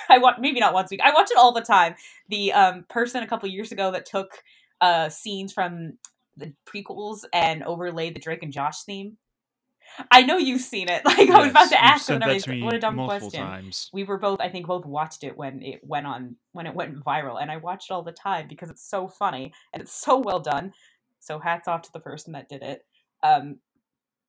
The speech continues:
Speaker 1: but it's, like, true. They are one hundred percent brothers by this stage, uh, in the franchise. And then it all, unfortunately, does not stay.
Speaker 2: Yeah, it, it,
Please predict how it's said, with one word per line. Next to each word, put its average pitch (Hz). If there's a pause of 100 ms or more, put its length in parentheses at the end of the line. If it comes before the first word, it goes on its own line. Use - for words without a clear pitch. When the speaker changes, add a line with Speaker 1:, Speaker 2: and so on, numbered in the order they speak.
Speaker 1:
but 226
it's, 254
like, 269
true. 339
They -
are 226
one 226
hundred 247
percent 202 (100)
brothers 156 (300)
by 147 (180)
this 156
stage, 135 (440)
uh, 127 (400)
in 143
the -
franchise. - (540)
And 147
then 127 (100)
it 147
all, 113
unfortunately, 123 (1300)
does 151
not 139
stay. 139 (560)
Speaker 2:
Yeah, 107
it, 143 (280)
it, 131